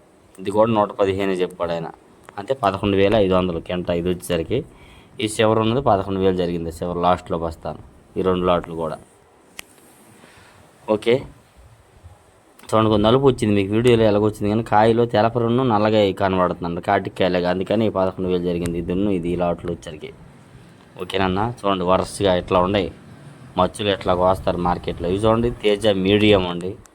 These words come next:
ఎనిమిది వేలు వేశారు, అంతే, ఎనభై రూపాయలు కేజీ. చూడండి మరి ఎట్లా ధైర్యం మార్కెట్ అండి.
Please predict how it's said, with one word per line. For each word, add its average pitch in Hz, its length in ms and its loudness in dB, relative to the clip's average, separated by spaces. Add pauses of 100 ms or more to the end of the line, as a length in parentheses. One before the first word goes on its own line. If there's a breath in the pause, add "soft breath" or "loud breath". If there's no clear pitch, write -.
(120)
ఎనిమిది 98 300 0
వేలు 101 180 4
వేశారు, 87 340 -2
అంతే, 120 300 -2
ఎనభై 98 280 0
రూపాయలు 95 300 2
కేజీ. 92 420 -8 (800 soft breath)
చూడండి 95 440 0
మరి 87 240 0
ఎట్లా 87 380 -2
ధైర్యం 87 480 0
మార్కెట్ 85 420 -2
అండి. 80 260 -6